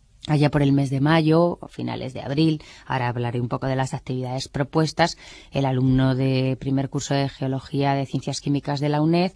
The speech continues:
entrará ya en la composición de las rocas. Las rocas como,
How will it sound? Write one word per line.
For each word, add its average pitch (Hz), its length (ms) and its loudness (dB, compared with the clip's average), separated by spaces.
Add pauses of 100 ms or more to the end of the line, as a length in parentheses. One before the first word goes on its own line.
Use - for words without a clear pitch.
(200)
entrará 139 720 -2 (160)
ya 143 280 2 (200)
en 135 100 -2
la 131 80 -2
composición 127 680 -8
de 123 100 -6
las 120 120 -8
rocas. - 440 -2 (180)
Las 127 140 -6
rocas 139 500 -2
como, 147 540 2